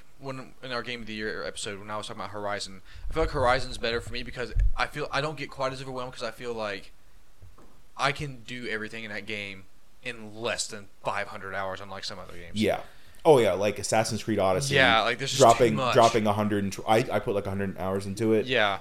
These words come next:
Speaker 2: And I wasn't even close to being
Speaker 1: Yeah,
Speaker 2: done.
Speaker 1: see,
Speaker 2: But, yeah,
Speaker 1: see,
Speaker 2: no.
Speaker 1: Horizon, you can one hundred percent, like, forty hours, fifty
Speaker 2: Oh,
Speaker 1: hours.
Speaker 2: yeah.
Speaker 1: So, uh, so I, I feel like it's not as bloated.
Speaker 2: Mm-hmm.
Speaker 1: But, like, I,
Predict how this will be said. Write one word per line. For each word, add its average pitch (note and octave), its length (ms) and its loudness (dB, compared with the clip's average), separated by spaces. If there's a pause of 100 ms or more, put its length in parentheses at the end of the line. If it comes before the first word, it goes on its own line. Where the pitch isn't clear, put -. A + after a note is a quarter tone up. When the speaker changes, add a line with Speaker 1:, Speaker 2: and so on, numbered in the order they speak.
Speaker 2:
And G2+ 120 6
I F#2+ 120 4
wasn't G2 280 0
even F#2 120 -2
close F#2+ 260 -2
to - 60 -12
being G2 200 -2
Speaker 1:
Yeah, G2 100 4
Speaker 2:
done. G2 80 2
Speaker 1:
see, G#2+ 140 0 (460)
Speaker 2:
But, G2 120 2
yeah, G3 120 4
Speaker 1:
see, F3 120 2
Speaker 2:
no. D#3 80 4
Speaker 1:
Horizon, E3 340 8
you D3+ 80 -4
can C#3+ 100 -4
one C3+ 120 -4
hundred C3+ 120 -6
percent, A#2+ 200 -8
like, A2 120 -6
forty G2+ 260 -6
hours, F#2 200 -4
fifty G2+ 240 -8
Speaker 2:
Oh, D3+ 140 6
Speaker 1:
hours. F#2+ 120 2
Speaker 2:
yeah. D#2 160 -4 (420)
Speaker 1:
So, C3 220 0
uh, B2+ 260 -6
so D3+ 160 2
I, C#3 180 2 (100)
I C#3+ 100 2
feel F3 160 -2
like D#3+ 140 4
it's C3+ 140 -4
not B2+ 160 -2
as G#2 80 -6
bloated. G#2 540 -6 (440)
Speaker 2:
Mm-hmm. F#2+ 260 -6
Speaker 1:
But, C#3 80 2
like, B2+ 220 6
I, B2 140 0